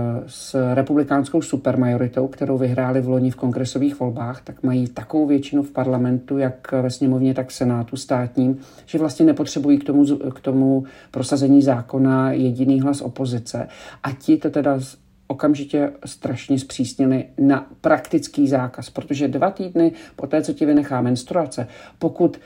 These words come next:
s-, neplánuješ být těhotný, eh, nebo pokud žena neplánuje být těhotná a sleduje každý prostě pohyb a každé vynechání, každé, eh, každý den, eh, tak, eh,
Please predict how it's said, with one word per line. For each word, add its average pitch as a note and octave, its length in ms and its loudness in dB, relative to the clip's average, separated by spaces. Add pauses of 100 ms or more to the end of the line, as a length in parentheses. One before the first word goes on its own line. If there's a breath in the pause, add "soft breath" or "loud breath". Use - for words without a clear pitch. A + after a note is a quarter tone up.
(140 soft breath)
s-, - 320 -10
neplánuješ E3+ 580 4
být D3 200 0
těhotný, D#3 600 2
eh, C3 260 0
nebo B2+ 360 0
pokud C#3 280 -2
žena C#3+ 240 6
neplánuje C#3 440 4
být C#3+ 120 0
těhotná C#3 420 -2
a - 180 -6
sleduje D3 720 4
každý D3 460 -2
prostě D3 320 -6
pohyb D3+ 640 -2
a C3+ 140 2
každé C#3+ 520 -2
vynechání, D3 640 2
každé, C#3+ 560 -2 (460 loud breath)
eh, B2+ 220 0
každý D3 400 -4
den, C#3 420 2 (500 loud breath)
eh, C3+ 40 -4 (640)
tak, C#3 340 -4
eh, C#3 640 0